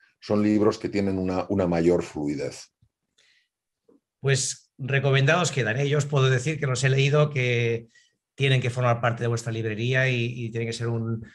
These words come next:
Speaker 2: un pilar para vuestra vida, seguro. Os van a hacer, eh, repensar muchas cosas.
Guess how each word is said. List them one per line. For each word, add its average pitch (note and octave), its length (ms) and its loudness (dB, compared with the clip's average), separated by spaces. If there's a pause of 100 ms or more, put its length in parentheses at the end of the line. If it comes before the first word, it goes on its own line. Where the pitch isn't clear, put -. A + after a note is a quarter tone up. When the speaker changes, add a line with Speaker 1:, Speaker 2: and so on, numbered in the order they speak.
(300)
Speaker 2:
un C3+ 360 2
pilar A#2+ 460 2
para A#2 180 -2
vuestra A2+ 260 -4
vida, B2+ 180 0
seguro. G2 380 -4
Os F2+ 80 -20
van A2 120 -6
a - 20 -6
hacer, A2+ 280 -4
eh, A2+ 300 -6
repensar A2+ 460 -4
muchas A2+ 340 -4
cosas. - 460 -12